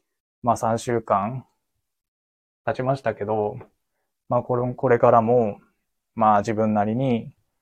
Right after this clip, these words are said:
できれば毎日投稿していって、うーんと、話すのが、うん、上達すればいいかなというふうに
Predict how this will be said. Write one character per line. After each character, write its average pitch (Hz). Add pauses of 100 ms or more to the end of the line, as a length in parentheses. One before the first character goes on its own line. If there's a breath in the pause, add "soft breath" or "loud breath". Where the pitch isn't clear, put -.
(200)
で 139
き 156
れ 143
ば 147
毎 120
日 107
投 104
稿 101
し -
て 135
い 131
っ 131
て、 147 (1080 loud breath)
う 117
ー 113
ん 107 (260)
と、 107 (640 loud breath)
話 117
す 107
の 95
が、 127 (880)
う 113
ん、 -
上 113
達 110
す 127
れ 113
ば 104
い 104
い -
か 101
な 92
と 92
い 95
う 92
ふ -
う 107
に 120